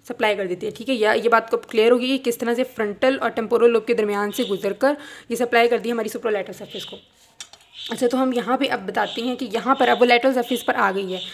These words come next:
यहाँ पर ये दो, अ, डिवीजन्स के अंदर डिवाइड हो जाती है। एक होती है इसकी अपर डिवीजन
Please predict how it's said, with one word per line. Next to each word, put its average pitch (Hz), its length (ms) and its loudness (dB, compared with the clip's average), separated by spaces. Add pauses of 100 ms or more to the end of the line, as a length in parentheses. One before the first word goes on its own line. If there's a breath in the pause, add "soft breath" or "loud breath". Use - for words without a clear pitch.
(220 loud breath)
यहाँ 240 360 0
पर 240 140 4
ये 240 160 -4 (180)
दो, 240 140 -2
अ, 240 580 -4
डिवीजन्स 202 460 -6
के 269 60 -2
अंदर 240 140 0
डिवाइड 208 300 0
हो 240 60 8
जाती 214 300 -4
है। 233 60 -4 (100)
एक 240 180 -2
होती 226 220 -4
है 254 120 -8
इसकी 233 320 -8
अपर - 260 -2
डिवीजन 247 380 -4